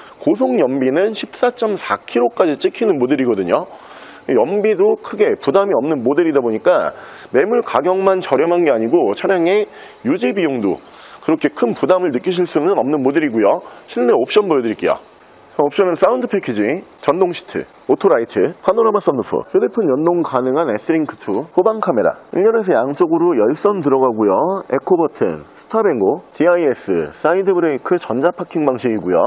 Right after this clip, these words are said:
엔진 스타트, 크루즈 컨트롤. 차량의 정확한 주행 거리는 칠만 육천 이백칠십삼 킬로, 칠만 킬로대고요. 자, 우리가 어차피 중고차에 접근하는 가장 큰 이유 중에 하나가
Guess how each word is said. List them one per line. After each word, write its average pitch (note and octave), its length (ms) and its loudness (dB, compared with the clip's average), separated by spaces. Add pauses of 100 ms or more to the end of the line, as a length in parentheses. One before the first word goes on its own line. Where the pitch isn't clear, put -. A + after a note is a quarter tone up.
(140)
엔진 D#3 260 0
스타트, C3+ 640 -2
크루즈 A3+ 300 -2
컨트롤. C3+ 580 0
차량의 A3+ 260 2
정확한 F3 400 -2
주행 E3 240 -2
거리는 B2+ 680 -2
칠만 F#3 600 -2
육천 F3 600 -4 (300)
이백칠십삼 F#3 1300 -6
킬로, G2 260 -4 (440)
칠만 B3+ 420 -2
킬로대고요. B2 680 0 (220)
자, F#3 100 4
우리가 G#3 240 2
어차피 F#3+ 320 -2
중고차에 A#3+ 540 2
접근하는 G#3 560 0
가장 A#3+ 400 0
큰 A3+ 200 0
이유 D#3+ 260 2
중에 E3+ 220 0
하나가 E3+ 760 2